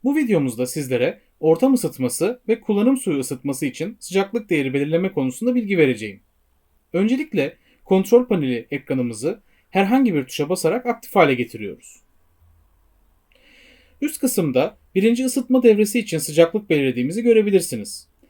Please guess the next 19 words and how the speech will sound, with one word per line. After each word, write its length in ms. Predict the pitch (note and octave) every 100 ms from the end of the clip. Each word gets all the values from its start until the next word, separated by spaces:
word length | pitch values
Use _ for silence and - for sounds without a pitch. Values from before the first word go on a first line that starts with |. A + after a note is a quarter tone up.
| _ _ _ _
İstenen 360 | E3+ - B3 D#4+
sıcaklık 560 | - G3+ G#3 - B3+
değerine 500 | A#3 E3 B2 A2+ D#3+ _ _ _
yukarı 360 | F3 F#3 A3+ B3+
ve 100 | E3
aşağı 380 | D#3+ - A3 G#3+
ok 200 | G#3+ -
tuşları 340 | E3+ C#3 B2
ile 140 | A#2
geldikten 520 | A#2+ C3 C3+ - F#3 G#3
sonra 480 | C#3+ A2+ A#2+ G#3+ _ _ _ _ _
"Okey" 420 | B3+ B3+ F3+ A2 - _
tuşuna 380 | D#3+ D3 C3 C3
basarak 440 | E3 D3+ C#3 - _ _ _ _ _ _
ayarlanan 440 | G3+ G#3 A3 A3+ A#3
sıcaklık 520 | G#3 G3 G3+ A#3+ -
değerini 280 | D3 G3+ B3
kaydetmiş 500 | A#3+ F#3 E3+ D3+ C3
oluyoruz. 580 | A2 D#2 B1+ - -